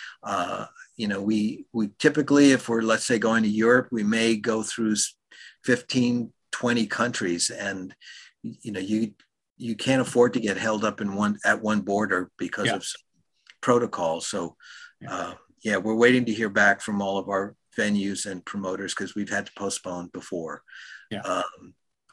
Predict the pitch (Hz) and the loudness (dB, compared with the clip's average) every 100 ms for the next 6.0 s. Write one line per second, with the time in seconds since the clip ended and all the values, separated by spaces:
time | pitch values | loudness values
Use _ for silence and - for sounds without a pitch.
0 | _ 107 107 - 110 - - 117 120 - | _ -4 -4 -6 -6 -6 -4 -6 -6 -4
1 | 110 110 - - 143 139 135 131 - _ | -2 0 0 6 8 10 8 4 -4 _
2 | _ _ _ _ - - 139 139 123 120 | _ _ _ _ -20 -4 2 4 4 6
3 | 131 143 127 113 123 120 127 113 - 143 | 6 4 0 0 0 2 0 -2 2 4
4 | 127 113 120 107 107 127 117 - 113 104 | 4 2 -2 -4 -4 -4 -4 0 2 2
5 | 104 107 104 110 135 - 123 104 104 | 0 0 0 -4 -10 -10 -2 -2 -2